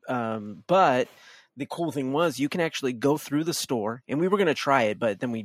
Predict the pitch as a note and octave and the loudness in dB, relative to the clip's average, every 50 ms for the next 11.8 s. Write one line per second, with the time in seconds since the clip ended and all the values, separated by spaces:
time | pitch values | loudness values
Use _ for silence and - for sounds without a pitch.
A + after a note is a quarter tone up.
0 | G2 E2+ A#2+ B2 A#2 G#2 G#2 G#2 D3 C#3+ A#2+ A#2 G#2 G2+ - - A#2 G#2+ - - | -6 -4 -2 0 0 0 -2 -2 -4 -4 -4 -4 -4 -6 -4 -6 -8 -8 -8 -10
1 | G2 G2+ - - G#2 - - G2+ F#2 - - - _ - C#3+ - A#2+ G2+ - - | -12 -12 -12 -12 -12 -12 -12 -12 -10 -12 -12 -8 _ -2 -2 -2 -2 -8 -8 -8
2 | G2 F#2 F#2+ G2 G2+ - - - - - - _ - C3 C#3+ D3 D3+ - E3 F3 | -8 -8 -8 -10 -12 -16 -18 -20 -20 -20 -14 _ -2 4 6 6 8 8 6 6
3 | - G3 G3 E3 D3 - - - E3 D3+ C3+ C3+ C#3+ - - C#3 C3+ B2+ - - | 4 0 -4 -4 -4 -4 0 2 2 4 4 2 2 0 0 -2 0 0 0 0
4 | - - D#3+ D3 D3 D#3 F3 F3 - - C3+ C3+ C#3 D#3 D3 - - - C3 C#3 | -2 0 2 2 2 2 2 2 4 4 6 6 6 4 2 2 2 4 4 4
5 | C#3 C#3 D#3+ D3+ B2 C#3+ C3+ C3+ D3 E3+ G3 B3 C#4 - _ _ _ _ _ _ | 4 4 2 0 2 4 4 4 4 4 2 0 -2 -6 _ _ _ _ _ _
6 | - - G3+ G3+ G3+ A3 A3 G#3 G#3 G3+ G3 G3 F#3 - D3+ - - F#3+ F3+ F3+ | -6 -2 0 2 2 4 4 4 4 2 2 0 -2 -4 -4 0 0 0 2 2
7 | F3 F#3 F#3 D#3 - A#2 A2 A2 F#2 D2 F2+ G2+ _ _ _ _ _ _ _ _ | 2 2 0 -2 -4 -4 -6 -6 -6 -8 -10 -14 _ _ _ _ _ _ _ _
8 | - D3+ D3+ D3 _ - - - - - F3+ F#3 F3+ F3+ D#3+ - - C#3 C3 - | -4 -2 -2 -2 _ -6 -4 -2 0 2 2 4 6 4 4 4 2 0 0 0
9 | C#3 B2+ B2+ B2 - - - - D3 D3 D#3+ E3+ E3+ E3 F3+ F3 D3+ C#3 A#2+ A#2 | 0 0 0 0 -2 -2 -2 0 0 2 2 2 0 0 -2 -2 0 0 0 2
10 | A#2 B2 C3+ - - A#2 G#2 G2 A2 A2 - _ _ _ _ _ _ - - E3+ | 0 0 -2 -2 -2 0 0 0 -2 -4 -8 _ _ _ _ _ _ -2 0 2
11 | E3 D#3+ D3+ D3 D#3+ D#3+ D#3+ D#3 D#3+ C#3+ - - A#2+ A2+ A2+ - | 2 2 0 0 -2 0 0 -2 -2 -4 -2 0 0 0 0 -2